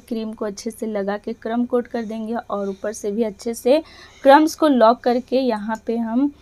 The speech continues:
heart shape में इसको cut करेंगे। तो heart shape करने के लिए ये जो हमारा down है, वहाँ से हम लगाएंगे cut का निशान पैलेट नाइफ से। तो यहाँ पे plus का निशान लगाएंगे, देखिए इस तरह से कुछ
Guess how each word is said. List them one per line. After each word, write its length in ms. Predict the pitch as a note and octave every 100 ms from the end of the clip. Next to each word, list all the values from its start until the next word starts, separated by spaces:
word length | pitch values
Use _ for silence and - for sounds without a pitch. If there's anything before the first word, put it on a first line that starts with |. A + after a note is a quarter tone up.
| - - -
heart 300 | - A3+ B3
shape 260 | - C#4 C4
में 60 | C#4
इसको 220 | C4 C4+
cut 260 | C4+ B3 B3
करेंगे। 380 | B3 A#3+ A#3+
तो 140 | C4 B3+
heart 300 | G3+ A3 A3+
shape 220 | - B3+
करने 380 | - A3+ A3+ A#3+
के 200 | - A#3+
लिए 320 | A3+ A3+ C4+ - - - -
ये 60 |
जो 180 | G#3+ A3+
हमारा 240 | A3+ A3 A3+
down 360 | G3 G3+ A3
है, 160 | A3 B3+
वहाँ 560 | A3+ G3+ G3+ G3+ G#3+
से 220 | A3+ - A3+
हम 320 | A3+ G#3+ C4 - - - -
लगाएंगे 540 | G#3 G#3+ A3 A3 A#3
cut 320 | A#3 - A3 -
का 140 | A3+
निशान 480 | A3+ G#3+ - G#3+ A#3+
पैलेट 480 | B3 G#3 A3+ G3+ -
नाइफ 280 | A3 A#3 D4+
से। 300 | C#4+ C#4 D4 D#4+ D#4+ C#4+ B3
तो 60 | B3
यहाँ 320 | B3+ A#3+ A#3+
पे 100 | C4
plus 420 | C4+ - C4 C4 -
का 500 | C#4 C4+ C4+ C#4 -
निशान 480 | A3 G3 A#3+ A#3
लगाएंगे, 500 | A#3+ A3+ A3 A3+ A3+
देखिए 400 | A#3 A3 G3+ B3
इस 180 | A3+ -
तरह 200 | A3 A3+
से 180 | A3 B3
कुछ 400 | A#3 A#3+ - -